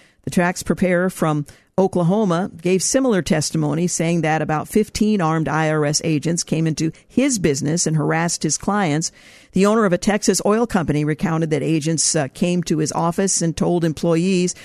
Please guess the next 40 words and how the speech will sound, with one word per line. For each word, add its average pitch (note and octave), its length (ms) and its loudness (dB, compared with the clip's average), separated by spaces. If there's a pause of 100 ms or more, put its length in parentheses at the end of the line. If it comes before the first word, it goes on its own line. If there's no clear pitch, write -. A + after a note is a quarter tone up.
(220)
"Remove F#3 320 2
your F#3+ 160 2
hands G3 360 2
from E3 220 0
the, D#3+ 220 2
uh, D3 160 0
keyboards G3+ 640 2
and D3+ 160 0
back E3 220 -2
away F3 300 2
from F#3+ 180 -2
the F3+ 60 0
computer, F3 580 0 (240)
and D#3+ 140 2
remember, E3+ 480 2
we're E3 320 2
armed." F3 440 0 (420)
Well, D3+ 100 0
in, D3+ 200 -2 (120)
in D#3 140 0
each C4+ 300 0
case, E3 320 2
the D3+ 160 -2
agents D#3+ 300 0
came E3 280 0
up D#3+ 180 -6
empty-handed. E3 800 0 (180)
The C#3 80 -6
Washington D3+ 480 -2
Post F#3+ 320 0
reported E3 380 -2
at D#3 160 -2
the - 40 -2
time F3 520 -2 (340)
the - 80 -8
Democrat E3+ 500 0
and G3 220 0
Republican E3 560 -2
lawmakers D3 500 -2
alike D3+ 380 -2